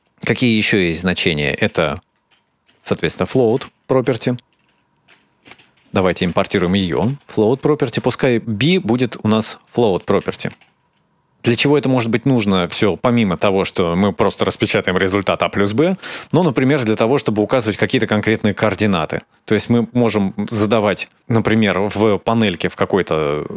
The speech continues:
значения, с какого по какое координаты будут меняться,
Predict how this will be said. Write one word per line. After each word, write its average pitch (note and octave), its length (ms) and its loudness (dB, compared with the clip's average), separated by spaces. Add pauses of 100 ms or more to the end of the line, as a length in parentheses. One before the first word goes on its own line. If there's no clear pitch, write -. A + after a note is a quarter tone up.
(300)
значения, G#2 720 0 (300)
с - 140 -8
какого A#2 380 0
по - 120 -2
какое G2 420 0
координаты G2+ 580 0
будут F#2+ 360 -2
меняться, B2+ 560 0